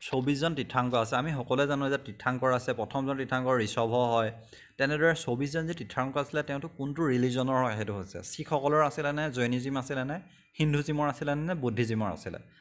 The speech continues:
চ' আমি জানো যে ইয়াৰ যিটো কাৰেক্ট এনচাৰ, সেইটো হৈছে জৈনিজিম। জৈনিজিমসকলৰ আছিলে চৌবিছজন তীৰ্থংকৰ আৰু প্ৰথমজন ঋষভ আছিলে, আৰু যি চৌবিছ নম্বৰজন কোন আছিলে, তেওঁ আছিলে মহাভীৰা। চ' তেওঁৰ কথা সকলোৱে আমি পাই থাকোঁ। এতিয়া আহিছোঁ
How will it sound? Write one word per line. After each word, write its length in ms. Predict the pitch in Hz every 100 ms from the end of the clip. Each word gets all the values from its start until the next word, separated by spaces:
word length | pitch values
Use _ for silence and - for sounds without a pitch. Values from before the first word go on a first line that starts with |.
| _
চ' 120 | - 131
আমি 220 | 127 139
জানো 240 | 131 156
যে 180 | 175 240 - - _ 117
ইয়াৰ 180 | 123
যিটো 160 | 135 147
কাৰেক্ট 320 | 143 131 170
এনচাৰ, 280 | 165 131 131
সেইটো 200 | 123 120
হৈছে 280 | 123 123 233 - - _ -
জৈনিজিম। 520 | 123 156 143 98 85 90
জৈনিজিমসকলৰ 800 | 120 131 131 135 131 131 135 135
আছিলে 280 | 127 135
চৌবিছজন 480 | 139 120 110 113 123
তীৰ্থংকৰ 380 | 113 - 120 127
আৰু 140 | 127
প্ৰথমজন 500 | 127 101 - 131 143
ঋষভ 360 | 123 101 113 120
আছিলে, 300 | 131 139 131
আৰু 220 | 123 143
যি 220 | 123 147 190 - - -
চৌবিছ 420 | - 127 160 160
নম্বৰজন 360 | 160 156 160 151
কোন 120 | 143
আছিলে, 220 | 139 156
তেওঁ 180 | 123 120
আছিলে 260 | 123 151 190 110
মহাভীৰা। 500 | 98 104 92 92 85 - _ _ _
চ' 40 | -
তেওঁৰ 160 | 120 120
কথা 480 | 123 135 139 147 117
সকলোৱে 340 | 110 113 131
আমি 180 | 131 131
পাই 220 | 127 110
থাকোঁ। 320 | 127 123 135 214 - _ _ _ _ _ _ - _ _
এতিয়া 200 | 120 143
আহিছোঁ 260 | 147 147